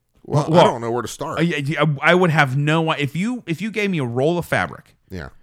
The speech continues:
Speaker 2: I would have no idea how to even remotely start to make a garment.
Speaker 1: You know, when we, when we worked at Nordstrom, and I would do the suiting, like, custom suiting,
Speaker 2: Yeah.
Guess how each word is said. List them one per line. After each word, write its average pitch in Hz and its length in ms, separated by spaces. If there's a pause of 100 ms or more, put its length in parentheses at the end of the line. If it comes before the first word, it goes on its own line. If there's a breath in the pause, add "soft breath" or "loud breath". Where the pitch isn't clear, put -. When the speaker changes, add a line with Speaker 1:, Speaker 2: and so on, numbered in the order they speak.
(360)
Speaker 2:
I 139 120
would 160 140
have 117 320
no 135 500
idea 104 600 (420)
how 127 180
to 147 200
even 139 380
remotely 151 560
start - 380
to 110 80
make 101 100
a 92 60
garment. 78 340
Speaker 1:
You 175 40
know, 180 140
when 147 200
we, 147 100
when 135 320
we 156 80
worked 160 220
at 107 80
Nordstrom, 104 600 (1120)
and 113 480 (280)
I 117 120
would 110 260 (760)
do 117 140
the 104 80
suiting, 123 420
like, 101 120
custom 95 320
suiting, 113 400
Speaker 2:
Yeah. 85 260